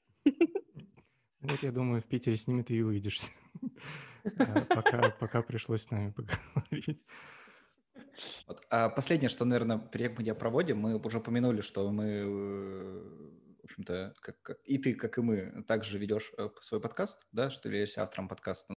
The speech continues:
Speaker 3: Правильно он называется Good Morning.
Speaker 1: Good
Speaker 3: А,
Speaker 1: Morning, да.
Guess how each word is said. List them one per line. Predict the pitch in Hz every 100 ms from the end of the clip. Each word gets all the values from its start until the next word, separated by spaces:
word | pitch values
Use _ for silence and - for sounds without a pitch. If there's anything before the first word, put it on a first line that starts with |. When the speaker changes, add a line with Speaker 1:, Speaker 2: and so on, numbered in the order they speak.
| _
Speaker 3:
Правильно | - 180 175
он | 127
называется | 110 131 143 120
Good | 131 131
Morning. | 104 95 107 - - _ _ _ _ 143
Speaker 1:
Good |
Speaker 3:
А, | 226 277 226
Speaker 1:
Morning, | 185 170 175
да. | 175 185